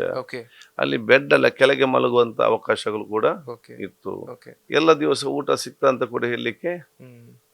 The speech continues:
Speaker 2: ಆದ್ರೂ ಒಂದೇ ಒಂದು ದಿವಸ
Speaker 1: ಹ್ಮ್.
Speaker 2: ನಾನು ಹೋಗುದಿಲ್ಲ, ನನಗೆ ಸಾಕು, ನಾನು ಇಲ್ಲೇ ಮಂಗಳೂರಲ್ಲಿ ಇರ್ತೇನೆ ಅಂತ ಒಂದು ದಿವಸ ಕೂಡ ಹೇಳಿಲ್ಲ.
Speaker 1: ಹ್ಮ್.
Speaker 2: ಎಲ್ಲ ಕೂಡ ಅವ್ರು ಕಂಪ್ಲೀಟ್ ಮಾಡಿದ್ರು ಕೂಡ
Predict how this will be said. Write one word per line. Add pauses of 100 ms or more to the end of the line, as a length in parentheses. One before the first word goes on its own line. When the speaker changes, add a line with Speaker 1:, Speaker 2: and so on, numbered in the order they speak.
(480)
Speaker 2:
ಆದ್ರೂ
ಒಂದೇ
ಒಂದು
ದಿವಸ
Speaker 1:
ಹ್ಮ್.
Speaker 2:
ನಾನು
ಹೋಗುದಿಲ್ಲ,
ನನಗೆ
ಸಾಕು,
ನಾನು
ಇಲ್ಲೇ
ಮಂಗಳೂರಲ್ಲಿ
ಇರ್ತೇನೆ
ಅಂತ
ಒಂದು
ದಿವಸ
ಕೂಡ
ಹೇಳಿಲ್ಲ.
Speaker 1:
ಹ್ಮ್. (640)
Speaker 2:
ಎಲ್ಲ
ಕೂಡ
ಅವ್ರು
ಕಂಪ್ಲೀಟ್
ಮಾಡಿದ್ರು
ಕೂಡ